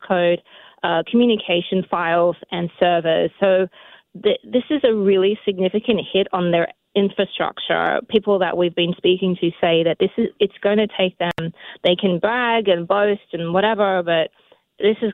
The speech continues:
this is quite a big hit. And not only will it take them time to regroup and rebuild and possibly rebrand, uh, for them to be able to rebuild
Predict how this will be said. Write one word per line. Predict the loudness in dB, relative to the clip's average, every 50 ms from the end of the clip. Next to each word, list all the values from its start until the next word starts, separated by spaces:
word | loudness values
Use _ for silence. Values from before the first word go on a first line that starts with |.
| -4 -2
this | -2 -2
is | 0 -2 -4 -4
quite | -4 -2 0 0 2
a | 2
big | 2 0 -2
hit. | -2 0 0 0 0 0 -4 -8 -16 -20 -20 -12 -4 0
And | 0 2
not | 2 2 2
only | 2 2 2 2
will | 2 2 0 0
it | -2 -4 -4 -4
take | -4 -4 -2
them | -4 -4 -4 -4 -2
time | -2 -2 0 0 -2 -2 0
to | 0 0 2 2
regroup | 0 -2 -2 0 0 2 2 4 2 0 -2 _ -14
and | -12 -10 -10 -10 -12 -10 -8
rebuild | -8 -8 -8 -8 -12 -18 _ _ 0 2 2 2 0 -2
and | -4 -6 -6
possibly | -6 -6 -8 -8 -6 -2 -2 0 0 0
rebrand, | -2 -2 -4 -4 -2 -2 -2 -2 0 0 2 2 2 0 -2 -6 -14 -20 -20 -20 -20 -10 -6 -4
uh, | -2 -2 -2 -2 0 0
for | 0 0
them | 2 2 0 2 2 0 0 0
to | 0 0
be | 2 2 2
able | 2 2 0 0 -2 -2
to | -2 -2 0
rebuild | 2 2 2 2 2 0 -2 -2 -4 -6